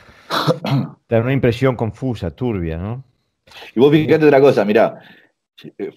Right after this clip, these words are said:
Speaker 2: por hablar de algo, Funakoshi hablaba de los quince kata originales, ¿no? Y luego terminó por presión haciendo veintiséis. Pero si será tan grande la contradicción que fue el mismo Funakoshi el que dijo un kata tres años.
Speaker 1: Exactamente, sí.
Speaker 2: Entonces, ¿cuántos años tenés que tener para hacerlo veintiséis?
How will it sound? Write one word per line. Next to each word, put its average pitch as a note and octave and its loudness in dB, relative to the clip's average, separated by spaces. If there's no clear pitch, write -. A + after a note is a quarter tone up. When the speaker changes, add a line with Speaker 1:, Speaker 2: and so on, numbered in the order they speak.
Speaker 2:
por F#2+ -2
hablar G#2+ 4
de A2 6
algo, F#2+ 0
Funakoshi A#2 -2
hablaba C#3 0
de A#2+ 0
los G#2+ -4
quince C3 -10
kata G#2+ -6
originales, G2 -8
¿no? F#2+ -18
Y F#2 -10
luego B2 2
terminó A2 -2
por G2+ 0
presión A#2+ -4
haciendo A2 -4
veintiséis. F#2 -4
Pero G2 0
si G2 -8
será B2+ 2
tan D#3 0
grande B2+ 2
la G#2 4
contradicción G#2+ 0
que G#2 -4
fue B2 -2
el A#2+ -4
mismo C#3+ -2
Funakoshi B2 0
el B2 -6
que G#2+ 0
dijo A#2 2
un A#2+ -2
kata - -2
tres A2 0
años. E2+ -4
Speaker 1:
Exactamente, G2 -10
sí. F#2 -18
Speaker 2:
Entonces, C3 2
¿cuántos D3+ 2
años D3 0
tenés B2 2
que A#2+ 0
tener A#2 2
para G#2+ 4
hacerlo A2 4
veintiséis? G2 -2